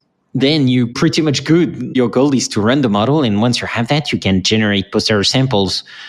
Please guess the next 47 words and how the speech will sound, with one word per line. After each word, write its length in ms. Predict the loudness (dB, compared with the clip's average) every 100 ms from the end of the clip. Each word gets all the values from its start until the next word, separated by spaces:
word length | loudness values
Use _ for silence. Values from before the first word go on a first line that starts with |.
| -4
posterior 280 | 0 0 2
predictive 360 | 0 0 -2
samples 540 | 0 0 2 2 0 -4
for 420 | 0 2 2 -2 -12 _ _ _ _ 0
any 300 | 2 0 0
part 480 | 0 2 0 -4 -2
of 180 | -2 0
the 80 | -2
population. 880 | -2 -2 0 0 0 -2 -4 -4 -12 _ _ -4
And 440 | 0 0 0 0
it's 220 | 0 0 0
just 220 | -2 -2
that 200 | -2 -2
if 160 | -2
you 60 | 0
don't 200 | 0 0
have 400 | 0 -2 -2 -2
a 80 | 0
lot 200 | 0 0
of 160 | -2 0
data 440 | 0 0 -2 -4 -8 -20 _
for 300 | -6 0 0
that 260 | 0 -2 0
part 160 | 2 2
of 100 | 0
the 80 |
population, 560 | -4 -4 0 2 2 2
then 140 | 2
your 120 | 0 -2
prior 360 | 0 0 0
is 100 | 0
gonna 200 | 0 0
be 100 | 0
more 160 | 0 0
important. 420 | 0 -2 0 -2
And 100 | -2
also 260 | -2 0 0
the 100 | 0
information 480 | 0 0 0 2 0
you 80 |
get 200 | 0 -2
from 160 | -2 -2
the 120 | 0
other 160 | 2 0
groups 400 | 0 0 -2 -6
that 200 | -6 -4
are 280 | -4 -4